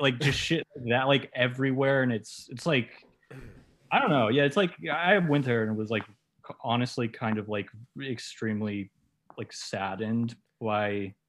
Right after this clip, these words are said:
Speaker 1: whatever it is that you call that.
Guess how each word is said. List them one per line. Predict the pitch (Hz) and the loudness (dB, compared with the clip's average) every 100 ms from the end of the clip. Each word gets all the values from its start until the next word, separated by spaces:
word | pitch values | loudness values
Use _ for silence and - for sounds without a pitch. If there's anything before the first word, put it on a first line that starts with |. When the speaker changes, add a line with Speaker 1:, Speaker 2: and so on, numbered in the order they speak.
| _ _ _ _ _ _ _ - | _ _ _ _ _ _ _ -14
Speaker 1:
whatever | 101 107 107 110 110 107 | -6 -2 0 0 0 0
it | 101 | -2
is | 98 104 | -6 -6
that | 101 - | -8 -6
you | 104 98 _ - | -8 -8 _ -14
call | 104 98 104 120 | -10 -6 -4 -2
that. | 139 151 156 143 | 0 2 2 -2